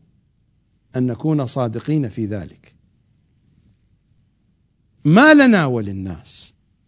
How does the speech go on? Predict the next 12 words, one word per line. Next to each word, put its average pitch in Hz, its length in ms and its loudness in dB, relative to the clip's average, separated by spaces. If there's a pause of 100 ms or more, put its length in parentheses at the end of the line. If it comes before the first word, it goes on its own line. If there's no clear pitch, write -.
(260)
بكم 214 540 2
والله 120 600 -4
نأتم، - 400 -16 (2250)
وعنكم 147 500 -2
نأخذ، 120 440 -10 (1400)
ولكم 160 460 0
والله 139 460 -2
نسلم، 107 520 -8 (1500)
ومن 156 340 2
وليتم 156 680 -2
والله 160 1000 4
تولينا، 101 800 -6